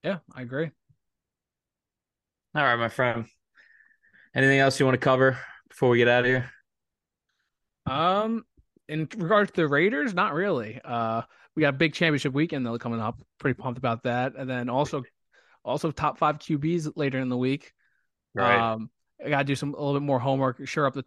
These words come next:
Speaker 1: sure up the back half of that. But, um, we know Dean's gonna put, uh, Max Duggan at number Q B five guaranteed.
Speaker 2: <laughs>
Speaker 1: He, he won't
Speaker 2: I think he
Speaker 1: listen
Speaker 2: might
Speaker 1: to
Speaker 2: be
Speaker 1: this.
Speaker 2: higher than that.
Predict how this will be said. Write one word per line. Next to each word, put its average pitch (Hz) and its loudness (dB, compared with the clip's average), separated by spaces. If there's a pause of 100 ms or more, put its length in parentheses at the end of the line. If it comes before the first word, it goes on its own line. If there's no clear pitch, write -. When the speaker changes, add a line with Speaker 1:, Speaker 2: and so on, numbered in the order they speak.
(160)
Speaker 1:
sure 160 0
up 143 2
the 135 -4
back 131 0
half 131 -2
of 123 -10
that. 120 -4 (480)
But, 123 0
um, 117 -2 (100)
we 143 -2
know 147 2
Dean's 135 -2
gonna 131 -4
put, 120 -2 (360)
uh, 123 -2
Max 123 -2
Duggan 127 -2
at 113 -6
number 117 -6
Q - 0
B 123 2
five 123 -2
guaranteed. 123 -2
Speaker 2:
<laughs> - -2 (480)
Speaker 1:
He, 156 4
he 185 2
won't 190 6
Speaker 2:
I 151 2
think 160 6
he 214 4
Speaker 1:
listen - 4
Speaker 2:
might 160 4
Speaker 1:
to 139 4
Speaker 2:
be 135 4
Speaker 1:
this. 127 4
Speaker 2:
higher 139 6
than 110 0
that. 101 -2